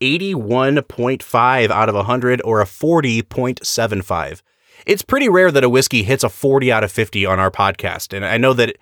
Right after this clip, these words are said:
you know, we said it's only an eighty-one out of a hundred, and so if you're thinking, like, the U S school system, you're thinking that's, like, in the B to C range.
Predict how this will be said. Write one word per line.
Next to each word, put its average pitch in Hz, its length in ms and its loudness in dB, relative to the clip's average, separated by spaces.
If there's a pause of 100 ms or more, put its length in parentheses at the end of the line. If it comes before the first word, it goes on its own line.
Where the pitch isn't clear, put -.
(260)
you 120 60 -10
know, 117 80 -2
we 113 100 -4
said 131 160 0
it's 123 100 -4
only 117 160 -2
an 104 80 -4
eighty-one 113 540 0
out 104 140 0
of 95 40 -4
a 98 80 0
hundred, 107 340 0
and 95 120 -4
so 104 140 -2
if 98 100 -4
you're 98 80 -10
thinking, 196 320 0
like, 135 100 0
the 110 100 -8
U 127 180 2
S 113 120 2
school 147 240 -2
system, 101 360 -4
you're 101 80 -2
thinking 127 340 -2
that's, 104 180 -2
like, 107 160 -2
in 107 120 -2
the 101 60 -6
B 120 280 -4
to 104 80 -4
C 131 240 -4
range. 104 540 -2